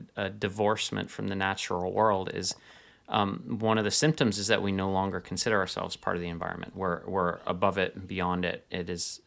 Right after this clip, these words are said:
uh, you know, ours to, to utilize and to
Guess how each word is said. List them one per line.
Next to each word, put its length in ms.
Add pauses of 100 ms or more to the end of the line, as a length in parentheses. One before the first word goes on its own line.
uh, 140 (440)
you 120
know, 180
ours 400
to, 300 (380)
to 140 (140)
utilize 880
and 300
to 380